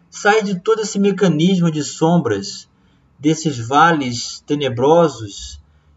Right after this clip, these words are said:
de sofrimentos lancinantes, do qual não há descanso, nem oportunidade de refazimento. O espírito sente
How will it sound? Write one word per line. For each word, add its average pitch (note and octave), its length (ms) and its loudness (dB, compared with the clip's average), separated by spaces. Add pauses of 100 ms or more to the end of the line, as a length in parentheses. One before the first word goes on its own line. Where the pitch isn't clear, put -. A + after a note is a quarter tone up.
de B2 120 -10
sofrimentos D#3 1300 -2 (100)
lancinantes, C#3+ 960 -2 (480)
do C#3+ 140 -6
qual D3 720 2
não E3 260 0
há D#3+ 240 4 (240)
descanso, E3 1160 0 (520)
nem F#3+ 300 0
oportunidade D3+ 1000 2
de C3 60 -6
refazimento. C3 1120 -2 (800)
O D#3+ 260 2
espírito F3 520 -2
sente E3 840 -2